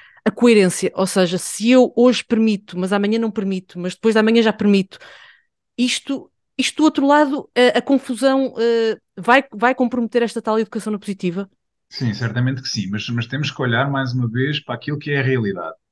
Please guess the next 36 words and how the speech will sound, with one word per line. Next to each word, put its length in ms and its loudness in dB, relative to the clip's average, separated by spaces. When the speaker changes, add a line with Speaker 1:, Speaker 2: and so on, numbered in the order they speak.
Speaker 2:
Nós 180 -2
não 180 0
conseguimos 460 -4
ser 140 -2
coerentes 440 0
a 40 -2
cem 200 0
por 100 -8
cento, 380 -4
nem 180 10
Speaker 1:
Não, 80 8
Speaker 2:
nada 220 6
Speaker 1:
não. 60 0
Speaker 2:
que 60 -4
se 140 -6
pareça. 480 2
Speaker 1:
Claro. 180 -2
Speaker 2:
É 60 6
impossível, 520 2
somos 320 2
humanos, 680 2
somos 220 -4
humanos. 380 -2
E 80 -4
não 140 4
vamos 180 0
sempre, 300 -6
sempre 320 -10
consegui-lo. 420 -10
Portanto, 220 -4
de 80 0
um 60 2
ponto 200 4
de 60 -2
vista 260 0
teórico, 540 -2